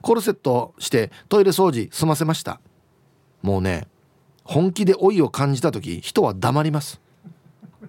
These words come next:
老い自慢をする余裕なんてないです。はい。目白姫さん。あばら痛めて、咳しすぎで。は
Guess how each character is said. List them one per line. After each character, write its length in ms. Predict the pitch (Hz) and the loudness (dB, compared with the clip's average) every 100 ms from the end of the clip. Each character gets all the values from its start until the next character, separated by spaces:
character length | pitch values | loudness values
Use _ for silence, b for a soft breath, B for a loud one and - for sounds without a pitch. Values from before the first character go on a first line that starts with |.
| - _ _ - | -20 _ _ 0
老 140 | 170 226 | 2 4
い 80 | |
自 180 | 226 170 | 2 0
慢 240 | 247 226 131 | 2 2 0
を 60 | |
す 160 | 95 151 | 0 2
る 80 | 147 | 2
余 280 | 135 156 | 4 4
裕 140 | 165 185 | 4 2
な 120 | 143 | 2
ん 60 | 95 | -2
て 220 | - 87 | -4 -4
な 180 | 92 113 | -2 -2
い 60 | |
で 80 | 165 | -4
す。 180 | - - _ _ - _ _ _ _ _ _ _ _ _ | -8 -18 _ _ -20 _ _ _ _ _ _ _ _ _
は 140 | - 92 | -16 -16
い。 60 | - _ _ _ _ _ _ _ _ _ _ _ - | -16 _ _ _ _ _ _ _ _ _ _ _ -4
目 120 | 110 | -2
白 200 | 98 95 | 0 -2
姫 180 | 95 92 | -2 -4
さ 140 | - | -6
ん。 80 | - _ _ b b b b b b b b b _ | -12 _ _ b b b b b b b b b _
あ 220 | - 175 | -2 0
ば 160 | 247 349 | 2 2
ら 140 | 349 | 2
痛 260 | 330 - 117 | 0 -2 0
め 160 | 113 120 | 0 0
て、 500 | - 131 80 85 127 | 2 0 0 -4 -4
咳 280 | 123 123 - | -4 -6 -6
し 160 | - | -6
す 200 | 82 - | -6 -4
ぎ 120 | 95 90 | -4 -4
で。 140 | 90 | -2
は 160 | 87 | -4